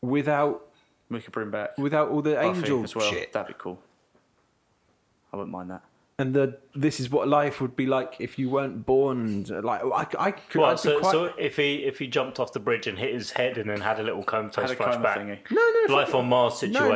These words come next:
Speaker 3: situation.
Speaker 1: no. I'd, like, cut out. You know, I'm ha-, the, the
Speaker 2: Bring back all
Speaker 1: movie
Speaker 2: the
Speaker 1: is good
Speaker 2: important actors
Speaker 1: enough.
Speaker 2: to Angel. That'd be cool. <laughs> I'm sorry, I'll stop. I'll stop.
Speaker 1: You two, you two are very physical with each other today. Is there something you want to share?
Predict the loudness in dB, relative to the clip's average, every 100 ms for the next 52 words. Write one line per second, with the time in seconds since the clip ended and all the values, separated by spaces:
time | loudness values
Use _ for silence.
0 | 4 2 0 2 0 0 0 0 -2 -4
1 | 0 2 0 -2 -12 -12 -10 -10 -2 0
2 | 0 -2 -6 -4 0 2 2 2 4 4
3 | 4 4 2 4 4 6 4 4 2 -4
4 | -4 -8 -10 _ _ _ -8 -6 -4 -4
5 | -2 -2 -2 -6 -8 -12 -12 -8 -6 -6
6 | -8 -12 -14 -2 -2 4 2 4 -2 0
7 | 0 2 0 0 4 2 6 8 8 6
8 | 6 4 4 4 2 4 2 6 6 6
9 | 4 4 4 2 4 4 4 2 2 0
10 | 0 0 0 -2 -4 -4 -4 -4 -4 -4
11 | -4 -2 0 0 2 2 4 4 4 4
12 | 6 6 2 4 2 2 -4